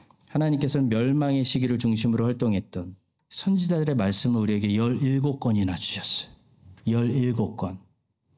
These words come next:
열일곱 번 반복하신다는 거예요. 유다 백성들이 예루살렘 불패 신화를 가지고 살았던 것처럼 우리도, 저도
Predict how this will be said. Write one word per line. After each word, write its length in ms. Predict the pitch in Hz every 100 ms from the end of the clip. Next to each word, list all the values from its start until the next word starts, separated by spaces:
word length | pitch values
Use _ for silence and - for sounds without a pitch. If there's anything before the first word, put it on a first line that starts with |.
| _ _ - - - - - - - -
열일곱 460 | 127 131 151 160 160
번 140 | 160
반복하신다는 920 | 143 107 113 113 113 - 110 92 92 101
거예요. 160 | - - - - - - - - - - - - - - - - - - - -
유다 200 | 156 170
백성들이 600 | 160 170 156 151 143 120
예루살렘 520 | 135 143 147 143 135
불패 400 | 131 135 139 147
신화를 540 | - - 233 196 180
가지고 300 | 143 123 120
살았던 400 | 117 127 120 123
것처럼 420 | 113 113 123 123
우리도, 640 | 107 113 110 147 117 90 -
저도 580 | - - 110 139 110 95